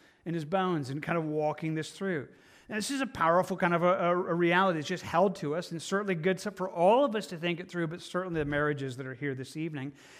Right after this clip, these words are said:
And one of the things I want to just quickly hold to you is God's design for a marriage that's really found all the way through the scriptures. I mean, I could get you from Genesis, I could take you all the way through it, but I'll just take you to maybe one of the most singular places that says it really well.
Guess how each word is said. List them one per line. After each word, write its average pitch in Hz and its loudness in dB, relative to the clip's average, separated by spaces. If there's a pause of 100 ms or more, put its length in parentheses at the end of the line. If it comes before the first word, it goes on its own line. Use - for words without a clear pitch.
(120)
And 202 0
one 233 2
of 285 0
the 269 -2
things 208 -2
I 180 2
want 170 2
to 180 -2
just 170 -8
quickly 202 -4
hold 156 0
to - -10
you 131 -4
is 170 0 (400)
God's 185 4
design 208 -2 (420)
for 180 2
a 160 2
marriage 123 -8 (240)
that's 202 0
really 226 2
found 185 2 (160)
all 208 8
the 214 4
way 196 2
through 180 -2
the 160 -2
scriptures. - -6
I 143 0
mean, 160 0
I 175 2
could 185 0
get 190 2
you 165 -4
from 151 -4
Genesis, 208 -4
I 151 -4
could 151 -10
take 147 -4
you 147 0
all 185 4
the 233 0
way 226 0
through 160 0
it, 160 -2 (360)
but 175 0
I'll 226 2
just 247 -4
take 185 0
you 185 2
to 170 0
maybe 165 2
one 165 0
of 156 0
the 156 -2
most 151 -4
singular 196 2
places 151 -4
that 160 -10
says 165 -2
it 165 -4
really 165 2
well. 135 -4